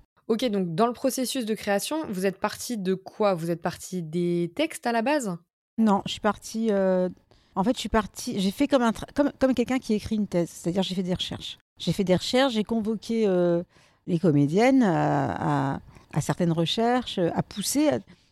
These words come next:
Speaker 2: Euh, elles ont interrogé leurs parents aussi. Leurs parents, elles ont interrogé, euh, des histoires qu'on leur avait racontées. Par exemple, l'histoire du riz de Camargue, moi je ne le savais pas avant qu'Angelica, euh, elle me dise « Tiens, on devrait, j'aimerais bien parler de ça ». Donc, euh, on s'est documenté, on a lu les livres, euh,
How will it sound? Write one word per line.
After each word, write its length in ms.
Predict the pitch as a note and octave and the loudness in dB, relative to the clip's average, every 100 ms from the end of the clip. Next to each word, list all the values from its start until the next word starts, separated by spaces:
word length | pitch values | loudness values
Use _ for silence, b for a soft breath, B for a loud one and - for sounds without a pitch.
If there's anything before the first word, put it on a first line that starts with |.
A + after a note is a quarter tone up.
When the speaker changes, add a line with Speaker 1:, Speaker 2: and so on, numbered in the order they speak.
| - | 0
Speaker 2:
Euh, 260 | D#3+ D#3+ | 2 4
elles 160 | E3 G3+ | 4 2
ont 60 | |
interrogé 360 | F#3+ F3+ F#3+ G3 | -2 0 0 2
leurs 140 | G3+ | 0
parents 260 | - D4 F4+ - _ _ | 0 -2 -2 -8 _ _
aussi. 360 | G#3+ A3 C#4+ C#4+ _ _ | -4 -2 -6 -8 _ _
Leurs 160 | - - | -8 0
parents, 480 | A3+ A#3+ C4+ C4 B3 | 2 2 2 0 0
elles 180 | F#3 | -2
ont 60 | F#3 | -2
interrogé, 720 | F3+ F#3 F#3 F3 G#3 G#3+ G#3 | -2 -2 -2 0 0 2 2
euh, 400 | E3+ E3+ E3 E3 F3+ b b - | 2 2 0 -4 -8 b b 0
des 160 | D#3 | 2
histoires 260 | F3+ - A3 | 2 0 0
qu'on 100 | G3 | 2
leur 160 | F3 E3+ | 2 0
avait 180 | E3 | 0
racontées. 640 | E3+ F3 - A3 B3+ B3+ A#3+ | 0 -2 -4 -6 -2 0 0
Par 140 | - | -2
exemple, 200 | E3+ F#3+ | -2 -2
l'histoire 280 | F3 - E3+ | -2 -2 -2
du 100 | D#3+ | 0
riz 100 | D#3+ | -2
de 40 | - | 0
Camargue, 320 | E3+ A3+ A#3 | 2 2 2
moi 100 | F3 | 0
je 60 | |
ne 40 | E3+ | -2
le 60 | |
savais 220 | - D#3+ D#3+ | -4 -2 0
pas 120 | A3 | 0
avant 180 | F#3 F3+ | 0 -2
qu'Angelica, 680 | F3 D#3+ D#3+ D3+ A3 A3+ F#3 | -2 -2 -4 0 2 4 2
euh, 100 | D#3+ B B B B - | -2 B B B B -2
elle 120 | D3+ | 2
me 40 | |
dise « 160 | E3 G3 | 2 -2
Tiens, 180 | - A3+ | -4 -2
on 60 | G#3+ | 0
devrait, 200 | F3 D#3+ | -2 0
j'aimerais 220 | E3+ E3 | 0 0
bien 160 | G3 | -2
parler 240 | G#3+ F#3 G3+ | -2 -2 -4
de 60 | - | -6
ça ». 180 | G3 - - - | -8 -10 -20 -12
Donc, 260 | - E3 - | -6 -6 -2
euh, 320 | E3 D#3 D3+ | 0 0 0
on 100 | D3+ | -2
s'est 140 | D#3 D3 | -4 -4
documenté, 680 | D3+ - E3+ F#3 C#4+ C#4 C4 | -6 -2 -2 0 2 2 2
on 120 | G3 | 0
a 60 | |
lu 80 | D#3 | -2
les 140 | D#3 E3 | -2 0
livres, 420 | A#3+ C4+ C4+ G3 | 4 6 4 2
euh, 340 | F3+ E3+ E3+ | 0 4 4